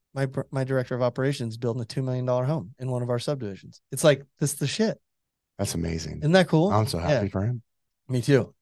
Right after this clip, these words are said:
Speaker 1: Me too. Like,
Speaker 2: That's
Speaker 1: I drive
Speaker 2: awesome.
Speaker 1: by it and I take pictures and I'm just like, uh, yeah. So, um, yeah, I'm excited about the real estate space too. Like you, you were saying this, and I won't say who said it, but, like, I hope it stays like this for a long time because
Speaker 2: Yeah.
Speaker 1: the, it's tr-,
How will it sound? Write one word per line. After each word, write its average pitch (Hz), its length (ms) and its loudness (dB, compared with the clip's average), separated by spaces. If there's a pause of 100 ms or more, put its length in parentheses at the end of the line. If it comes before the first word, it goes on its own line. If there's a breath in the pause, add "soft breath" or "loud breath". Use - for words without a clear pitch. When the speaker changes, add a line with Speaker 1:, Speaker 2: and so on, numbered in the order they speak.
Speaker 1:
Me 165 100 8
too. 185 220 10
Like, 127 260 4
Speaker 2:
That's - 140 8
Speaker 1:
I - 20 4
drive 180 140 8
Speaker 2:
awesome. 170 100 4
Speaker 1:
by 151 240 8
it 131 60 4
and 127 100 -4
I 131 60 -2
take 135 220 -4
pictures 131 360 -4
and 113 100 -4
I'm 113 140 -4
just 110 220 -8
like, 107 280 -6
uh, 113 120 -10 (160)
yeah. 101 200 -10 (600 loud breath)
So, 104 380 2 (360)
um, 104 420 0 (120)
yeah, 147 220 6
I'm 143 100 6
excited 151 240 8
about 127 180 4
the 107 80 -6
real 107 120 -2
estate 104 240 -4
space 104 280 -6
too. 101 220 -6 (240)
Like 117 220 -4
you, 123 100 2
you 120 80 2
were 117 80 2
saying 110 300 0
this, 104 200 -4
and 98 200 -8
I 92 120 -8
won't 107 280 -6
say 101 120 -6
who 95 80 -10
said 107 240 -6
it, 98 80 -8
but, 92 140 -14
like, 98 260 -8
I 120 200 2
hope 110 180 -2
it - 80 -18
stays 95 260 -8
like 98 140 -10
this - 160 -12
for - 100 -12
a 101 60 -4
long 101 220 -8
time 110 220 -2
because 104 300 -6
Speaker 2:
Yeah. - 60 -14 (300 loud breath)
Speaker 1:
the, - 140 -2 (180)
it's 117 180 -4 (760)
tr-, 147 100 -2